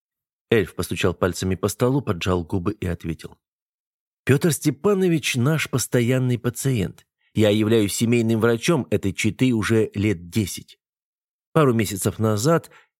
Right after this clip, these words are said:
точнее, в конце февраля, господин Тропин пожаловался на частые внезапные головокружения, быструю утомляемость, резь в глазах. Мы провели полное обследование и обнаружили,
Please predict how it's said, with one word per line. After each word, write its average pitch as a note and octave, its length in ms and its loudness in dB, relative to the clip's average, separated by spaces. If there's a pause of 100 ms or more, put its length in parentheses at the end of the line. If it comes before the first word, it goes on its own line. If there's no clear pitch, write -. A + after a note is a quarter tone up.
точнее, C3+ 380 2
в - 60 -10
конце A2+ 320 0
февраля, G#2+ 600 2 (220)
господин D3 400 0
Тропин C#3 420 0
пожаловался B2+ 760 0
на A#2 120 0
частые A#2+ 420 -2
внезапные A2 640 0
головокружения, A2 1000 2 (220)
быструю B2 480 2
утомляемость, C3 880 0 (160)
резь A#2+ 340 2
в G2 40 -12
глазах. A2+ 640 -2 (680)
Мы C#3 160 4
провели A2+ 340 2
полное A#2 420 2
обследование A2+ 680 0
и A#2+ 140 0
обнаружили, A2 880 2